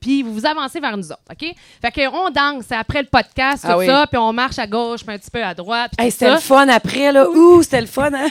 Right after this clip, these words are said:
Speaker 1: Ben, le bout qu'on se souvient, c'est le
Speaker 2: Oui.
Speaker 1: fun. OK ? Et il y a un gars
Speaker 2: À
Speaker 1: qui
Speaker 2: Marthe.
Speaker 1: s'approche. <laughs> Hey, lui, par exemple, on va reparler de marteau à broche à foin. Fait qu'il y a un gars qui s'approche, puis super fin, tu sais, il disait, « Hey, veux-tu venir danser avec moi ? » Fait que je dis, « Ah, ben non, tu sais. »
Speaker 2: On était au cinq cents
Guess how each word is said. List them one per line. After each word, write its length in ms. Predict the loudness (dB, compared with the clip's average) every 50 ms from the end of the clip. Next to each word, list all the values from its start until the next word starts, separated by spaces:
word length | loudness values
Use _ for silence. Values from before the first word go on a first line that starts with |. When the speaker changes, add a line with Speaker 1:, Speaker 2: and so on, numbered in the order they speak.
| -6 -4
Speaker 1:
Ben, 180 | -2 0 0 0
le 80 | 0
bout 180 | 0 0 -2 -2
qu'on 140 | -2 -4 -4
se 80 | -4
souvient, 200 | -8 -8 -6 -6 -4
c'est 140 | -4 -2 -2
le 60 | 0
Speaker 2:
Oui. 60 | 2 4
Speaker 1:
fun. 120 | 4 4 2 -2 -8 -6 -6 -6 -4 -4
OK ? 260 | -6 -6 -4 -4 -2 -2 -2 -2 -4 -8 -10 -14 -20 -16 -8 -6
Et 200 | -4 -4 -4 -4 -4
il 60 | -4
y 40 | -2
a 40 | -2 -2
un 40 |
gars 140 | -2 -2 -2 0
Speaker 2:
À 20 |
Speaker 1:
qui 40 | 2
Speaker 2:
Marthe. 260 | 4 2 2 2 -2
Speaker 1:
s'approche. 580 | -8 -10 -4 -2 -2 -2 -2 -4 -6 -6 -6 -4 -2 -4 -4 -2 -2 -4 -4
<laughs> 100 | 0 2 0 0 2 2 0 0 2 2 4 2 2 2 0 -6 -4 0 2
Hey, 200 | 2 2 2 2
lui, 120 | 2 2 4
par 120 | 4 2 0
exemple, 300 | 0 2 2 2 4 4
on 40 | 4
va 120 | 2 2
reparler 300 | 0 2 2 4 4 4
de 60 | 2
marteau 240 | 2 -2 0 0 0
à 60 | 2
broche 200 | 2 0 -2 -2
à 80 | -2 -6
foin. 160 | -4 -6 -10 -10 -12 -18 -20 -12 -8
Fait 100 | -6 -6
qu'il 100 | -4 -2
y 40 | -4
a 40 | -2
un 20 |
gars 100 | -2 -4 -6
qui 60 | -4
s'approche, 500 | -2 -4 -4 -2 -2 -2 -2 -2 -4 -6 -8
puis 100 | -8 -8
super 340 | -8 -10 -8 -4 -4 -4 -4 -6
fin, 480 | -10 -8 -6 -4 -4 -2 -4 -6 -8 -10
tu 60 | _ -10
sais, 140 | -8 -8 -8
il 40 | -8
disait, « 140 | -8 -6 -6 -4 -4 -4 -4 -2
Hey, 160 | -2 -2 -2
veux-tu 260 | -2 -4 -8 -8 -10
venir 220 | -12 -10 -8 -8 -8
danser 260 | -8 -8 -8 -6 -8
avec 220 | -6 -6 -8 -10
moi ? » 240 | -10 -10 -8 -8 -10 -12 _ _ _ _ _ _ _ -12
Fait 60 | -10 -10
que 60 | -10
je 60 | -8
dis, « 120 | -6 -2 -2
Ah, 120 | 0 0 -2
ben 160 | -2 -4 -4
non, 320 | -4 -2 -2 -2 -2 -4 -6
tu 80 | -6 -4
sais. » 60 | -4 -2
Speaker 2:
On 20 | -2
était 200 | -2 -2 0 0 0
au 100 | 0 -2
cinq 220 | -4 -6 -8 -6
cents 120 | -6 -6